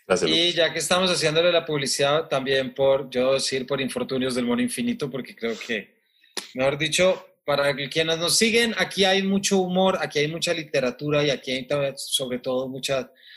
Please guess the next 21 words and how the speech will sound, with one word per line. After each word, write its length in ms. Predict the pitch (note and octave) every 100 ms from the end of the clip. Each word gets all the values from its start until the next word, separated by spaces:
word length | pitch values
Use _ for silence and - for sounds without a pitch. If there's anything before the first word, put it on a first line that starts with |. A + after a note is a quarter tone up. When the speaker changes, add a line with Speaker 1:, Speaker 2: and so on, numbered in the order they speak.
| - _ _
Speaker 2:
posibilidad 760 | C#3 C3 D3+ C3+ C3 C#3 C#3+ D#3
de 540 | D3 D3 D3 - - _ _ _ -
leer 520 | B2+ C3 C#3 D#3 E3
disfrutando, 680 | F#3 - D3+ D3+ D#3 E3 F#3
pero 160 | D#3+ D3+
también 280 | C3+ C#3 C#3
leer 240 | C#3 C3
pensando. 520 | C#3+ C3+ - A#2+ A2+
Y 40 | A2+
yo 120 | A2+
creo 200 | B2+ B2+
que 100 | B2
ese 120 | A#2+
siempre 300 | - C3 C3+
tiene 240 | C3+ C3
que 80 | B2+
ser 260 | A#2+ A#2 A2
uno 260 | B2+ B2+ C3
de 80 | A#2
esos 260 | C3 B2+ -
principios 800 | B2 A#2+ - C#3+ D3 A2+ F#2+